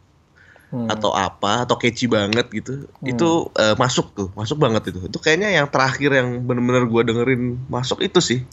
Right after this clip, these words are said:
Speaker 2: popang.
Speaker 1: Hmm.
Speaker 2: Sekarang itu Sorry So Far, Under Soil and Dirt itu. Bahkan gua yang kedua aja pun gua nggak terlalu masuk yang
Speaker 1: Hmm.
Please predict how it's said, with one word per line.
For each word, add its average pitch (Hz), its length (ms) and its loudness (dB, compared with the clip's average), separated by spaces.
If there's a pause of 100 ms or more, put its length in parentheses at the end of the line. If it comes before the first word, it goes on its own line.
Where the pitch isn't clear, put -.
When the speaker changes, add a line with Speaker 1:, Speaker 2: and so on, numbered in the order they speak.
(100)
Speaker 2:
popang. 120 460 2
Speaker 1:
Hmm. - 80 -14 (640)
Speaker 2:
Sekarang 113 460 0
itu 110 80 -8
Sorry 120 220 2
So 113 120 0
Far, 104 200 2
Under 104 180 0
Soil 104 320 0
and 101 160 0
Dirt 101 180 -6
itu. 98 140 -8
Bahkan 135 320 2
gua 220 160 2
yang - 160 0
kedua 139 560 6
aja 131 300 2
pun 302 340 -2
gua 202 180 -2
nggak 175 160 0
terlalu 143 240 4
masuk - 380 -2
yang 104 340 2
Speaker 1:
Hmm. 117 380 -2